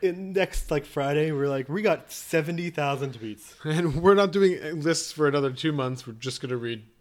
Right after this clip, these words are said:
Speaker 2: tweets. Um,
Speaker 1: We're never gonna talk about the tweets. We're just gonna read them.
Speaker 2: Yeah. It's, what is that about? That was weird. Um, yeah, or go to, uh, pivotalfilm dot com to see a list of the movies on our list.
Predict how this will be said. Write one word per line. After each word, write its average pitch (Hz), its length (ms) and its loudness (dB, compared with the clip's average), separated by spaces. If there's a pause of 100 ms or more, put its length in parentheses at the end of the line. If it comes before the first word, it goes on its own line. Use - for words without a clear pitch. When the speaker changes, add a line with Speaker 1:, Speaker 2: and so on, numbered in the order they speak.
(380)
Speaker 2:
tweets. - 600 -12 (720)
Um, 151 220 6
Speaker 1:
We're 147 120 2
never 233 100 4
gonna 190 120 2
talk 139 200 0
about 120 240 -4
the - 20 -16
tweets. 95 300 -16
We're 135 60 -10
just 147 120 -14
gonna 135 140 -8 (140)
read 95 240 -20
them. 87 180 -20
Speaker 2:
Yeah. 101 280 -4 (280)
It's, - 220 -16
what 147 120 -6
is 101 120 -2
that 131 220 2
about? 98 320 -6 (280)
That 180 80 -14
was 95 120 -10
weird. 104 400 -8 (520)
Um, 175 500 2
yeah, 190 200 2
or 180 120 2
go 185 140 4
to, 175 280 4
uh, 165 180 4
pivotalfilm 165 440 2
dot 151 120 2
com 156 200 2
to 143 60 0
see 147 120 -2
a 143 40 2
list 139 180 0
of 135 60 -4
the 135 60 0
movies 135 320 2
on 120 320 -2
our 110 360 -4
list. 135 440 0